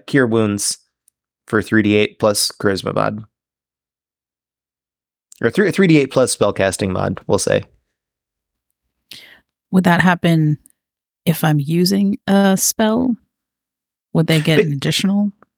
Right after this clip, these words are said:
Speaker 1: Um, so this would be, like, a free, like,
Speaker 2: Oh.
Speaker 1: you could do this, we'll say, as a bonus action.
Speaker 2: Okay, cool.
Speaker 1: Heck yeah. Well, with that, the, um,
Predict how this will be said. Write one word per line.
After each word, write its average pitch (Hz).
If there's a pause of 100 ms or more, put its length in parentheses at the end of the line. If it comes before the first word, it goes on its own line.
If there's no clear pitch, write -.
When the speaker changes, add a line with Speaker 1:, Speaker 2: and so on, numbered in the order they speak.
(1160)
Speaker 1:
Um, 220
so -
this 208
would 202
be, 160
like, 156
a 120
free, 120
like, 127
Speaker 2:
Oh. -
Speaker 1:
you 131
could 120
do 120
this, 113
we'll 123
say, 120
as 107
a 107
bonus 104
action. 104 (560)
Speaker 2:
Okay, 160 (380)
cool. 151 (1160)
Speaker 1:
Heck -
yeah. - (800)
Well, 151
with 127
that, 156 (960)
the, 117
um, 104